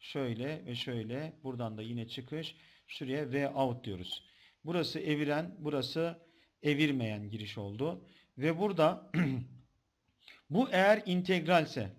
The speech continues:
Recep'im integralse, bunun tersi C R olursa bunun adı da türevdir.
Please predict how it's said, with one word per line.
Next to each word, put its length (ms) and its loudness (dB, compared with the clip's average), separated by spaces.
Recep'im 420 0
integralse, 720 -2
bunun 260 -4
tersi 560 0
C 300 2
R 200 2
olursa 640 -4
bunun 240 -2
adı 300 -2
da 280 -2
türevdir. 580 -6